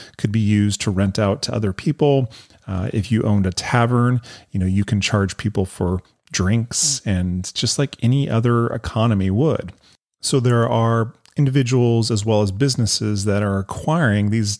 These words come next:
digital real estate properties within these video games. And actually, there was one property within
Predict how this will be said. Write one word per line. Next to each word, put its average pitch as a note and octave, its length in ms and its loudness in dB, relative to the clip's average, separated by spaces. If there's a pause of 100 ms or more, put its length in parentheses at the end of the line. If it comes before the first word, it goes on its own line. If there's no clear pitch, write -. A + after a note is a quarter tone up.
(120)
digital A#2 380 2
real A2 240 2
estate G#2 460 -4
properties G#2+ 560 0
within G#2+ 460 0
these G#2+ 180 -2
video G#2 340 0
games. - 500 -8 (600)
And G#2 360 2
actually, A2 300 0
there G#2 140 2
was G2 280 0
one A2+ 760 2
property G#2+ 440 0
within G#2 540 0